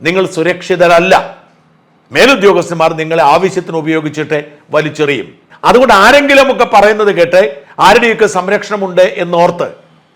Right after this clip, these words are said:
കളത്തിലിറങ്ങുമ്പോൾ ഓർക്കേണ്ടതുണ്ട്, ഇച്ഛാശക്തിയുള്ള ഒരാൾ വന്നാൽ കുഴപ്പത്തിലാകുമെന്ന്. എന്നെ വേട്ടയാടാൻ അനേകം പോലീസ് ഉദ്യോഗസ്ഥരെയാണ് സർക്കാർ ഉപയോഗിച്ചത്. പക്ഷെ അതിൽ മഹാഭൂരിപക്ഷം പേരും നന്മയ്ക്കൊപ്പമാണ് നിന്നത്.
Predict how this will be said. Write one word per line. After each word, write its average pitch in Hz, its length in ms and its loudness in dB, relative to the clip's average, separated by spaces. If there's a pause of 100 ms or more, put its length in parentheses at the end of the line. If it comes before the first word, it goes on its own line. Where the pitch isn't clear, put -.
(140)
കളത്തിലിറങ്ങുമ്പോൾ 170 800 2 (280)
ഓർക്കേണ്ടതുണ്ട്, 165 720 0 (600)
ഇച്ഛാശക്തിയുള്ള 180 800 2 (180)
ഒരാൾ 160 280 2
വന്നാൽ 156 260 -2 (520)
കുഴപ്പത്തിലാകുമെന്ന്. 127 880 -6 (520)
എന്നെ 262 240 4
വേട്ടയാടാൻ 143 480 2 (420)
അനേകം 233 420 2
പോലീസ് 208 340 2
ഉദ്യോഗസ്ഥരെയാണ് 175 580 -2 (100)
സർക്കാർ 160 300 -4
ഉപയോഗിച്ചത്. 107 460 -12 (640)
പക്ഷെ 127 200 -4
അതിൽ 175 200 -2
മഹാഭൂരിപക്ഷം 180 800 0
പേരും 175 240 0 (420)
നന്മയ്ക്കൊപ്പമാണ് 175 800 -2
നിന്നത്. 165 280 0